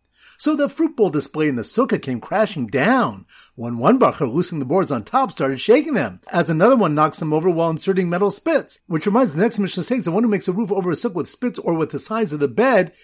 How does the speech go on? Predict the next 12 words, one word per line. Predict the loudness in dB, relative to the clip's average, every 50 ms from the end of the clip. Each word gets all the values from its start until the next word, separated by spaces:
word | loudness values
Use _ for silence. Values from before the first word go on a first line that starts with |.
| _ _ _ _ 0
if | 0 2 2 2 4
there | 4 4
is | 4 4
space | 2 4 4 4 4 2
between | -8 -8 -4 -2 -2 -2
them | -2 -4 -4
as | -4 -4 -4 -4
wide | -4 -2 2 4 4 4 4
as | 2 0 -4 -2
the | -4 -2 -2
items | -2 -2 -2 -4 -4 -4
themselves, | -6 -6 -6 -2 0 2 6 6 6 6 4 2